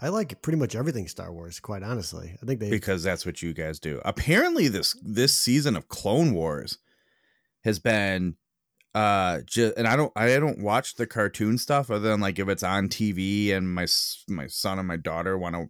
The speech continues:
Speaker 2: like, they'll settle for it. So I don't know
Speaker 1: Yeah.
Speaker 2: all the storylines that great, but apparently, like, for the canon, Star Wars has been, Star Wars Clone Wars has been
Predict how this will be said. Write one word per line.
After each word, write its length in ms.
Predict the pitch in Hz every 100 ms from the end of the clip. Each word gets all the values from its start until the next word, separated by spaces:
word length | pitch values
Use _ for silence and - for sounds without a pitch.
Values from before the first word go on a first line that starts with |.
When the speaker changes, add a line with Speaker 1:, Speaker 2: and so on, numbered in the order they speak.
| -
Speaker 2:
like, 160 | 73 - _ _ _ -
they'll 200 | 69 90
settle 400 | - - 85 104
for 320 | - 143 165
it. 160 | 175 - _ _ _ _
So 120 | - 127
I 60 |
don't 140 | 135 117
know 120 | 117
Speaker 1:
Yeah. 40 | 110
Speaker 2:
all 100 | 113
the 60 |
storylines 520 | 92 - 107 120 147 151
that 160 | 160
great, 220 | 170 165
but 100 | 160 98
apparently, 640 | 87 - 127 160 107 101
like, 220 | 87 - -
for 360 | - 113 120
the 140 | 104 101
canon, 640 | - 107 120 95 82 82 - _ _ _ _ _ _ _ _
Star 360 | - - 131 156
Wars 160 | 120 95
has 120 | 98
been, 360 | 95 92 82 82 _ _ _ _ _ -
Star 220 | - 147
Wars 160 | 147 123
Clone 340 | - 120 127
Wars 180 | 92 76
has 120 | 87
been 320 | 80 85 71